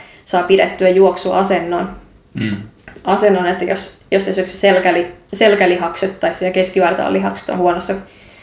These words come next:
Speaker 1: kunnossa, niin sit se ryhti alkaa siitä vähän niin kuin mennä mulla ainakin etukumaraan ja
Speaker 2: Okei.
Speaker 1: ja sitten se taas vaikuttaa aika paljon noihin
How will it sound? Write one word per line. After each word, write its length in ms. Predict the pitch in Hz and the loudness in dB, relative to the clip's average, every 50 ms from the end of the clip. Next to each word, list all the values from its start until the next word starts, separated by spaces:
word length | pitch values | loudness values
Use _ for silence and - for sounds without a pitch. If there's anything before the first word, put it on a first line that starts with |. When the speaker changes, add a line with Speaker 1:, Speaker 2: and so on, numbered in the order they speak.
| _ _ - | _ _ 0
Speaker 1:
kunnossa, 460 | - 302 302 285 247 240 - - 214 | 2 4 4 4 2 0 0 0 2
niin 180 | 208 202 202 | 2 2 2
sit 180 | 202 202 196 202 | 2 0 -2 -2
se 200 | - - 190 190 - - - - - - - - - - - - _ _ _ - | -2 0 0 -2 -2 -6 -16 -20 -20 -20 -20 -18 -18 -18 -20 -20 _ _ _ -4
ryhti 580 | - 233 247 254 254 254 - - - 226 226 220 - | 0 2 2 2 2 -2 -6 -2 0 0 0 2 2
alkaa 420 | 196 190 190 190 190 185 180 180 | 2 4 4 4 4 4 2 4
siitä 360 | 185 190 196 190 185 185 170 | 4 4 2 2 2 2 0
vähän 220 | 175 180 180 180 175 | 0 0 -2 -2 -2
niin 160 | 170 170 170 | -2 -4 -2
kuin 120 | - 175 175 | -2 -2 0
mennä 260 | 175 170 175 175 - - - - _ - - _ _ _ _ _ _ _ _ - | 0 0 0 -2 -4 -6 -12 -20 _ -20 -20 _ _ _ _ _ _ _ _ -4
mulla 200 | - 190 185 180 | -2 0 0 0
ainakin 240 | 180 185 185 190 190 | -2 -2 -2 0 2
etukumaraan 920 | 196 196 196 190 190 190 185 185 180 180 175 180 180 180 175 170 165 - | 2 2 2 0 0 2 2 2 2 2 0 2 2 2 2 0 0 0
ja 140 | 208 208 202 196 - - - - - - | 0 -2 -2 -6 -10 -16 -20 -20 -12 -10
Speaker 2:
Okei. 180 | 113 101 - - - - - _ _ _ _ _ - _ - - 214 220 208 | -8 -8 -8 -10 -14 -16 -20 _ _ _ _ _ -20 _ -10 -4 0 0 2
Speaker 1:
ja 160 | 196 180 190 | 2 2 2
sitten 560 | 196 - - - - - - - 190 185 185 - - 202 | 2 0 -2 -2 -2 -8 -2 0 2 2 2 -2 -2 -2
se 80 | 214 | 0
taas 260 | 208 190 185 185 190 - - - | 2 2 2 2 0 -6 -6 -2
vaikuttaa 540 | 202 202 185 185 175 160 196 190 - 180 170 | 2 2 4 4 2 0 -2 -2 -2 0 0
aika 180 | 175 180 175 180 | 2 0 0 0
paljon 300 | 180 180 175 180 170 175 | -2 0 -2 0 -2 -2
noihin 460 | 175 175 180 180 185 185 185 180 | -2 -2 -2 -2 -2 -2 -2 -4